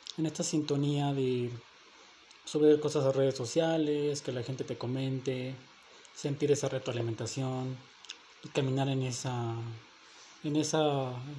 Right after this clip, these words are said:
en ese, en ese aspecto en el cual te sientes muy agradecido con todas las personas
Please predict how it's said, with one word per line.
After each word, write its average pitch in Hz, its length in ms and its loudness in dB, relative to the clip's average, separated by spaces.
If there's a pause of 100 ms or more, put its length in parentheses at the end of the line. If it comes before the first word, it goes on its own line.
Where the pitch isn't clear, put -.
(140)
en 151 160 0
ese, 151 520 0 (720)
en 170 140 2
ese 185 160 2
aspecto 190 420 0
en 180 80 6
el 147 140 2
cual 151 420 4
te 151 100 0
sientes 143 800 -2 (320)
muy 170 160 4
agradecido 135 460 2 (360)
con 143 120 -8
todas 151 180 0
las 139 100 -2
personas 143 680 -4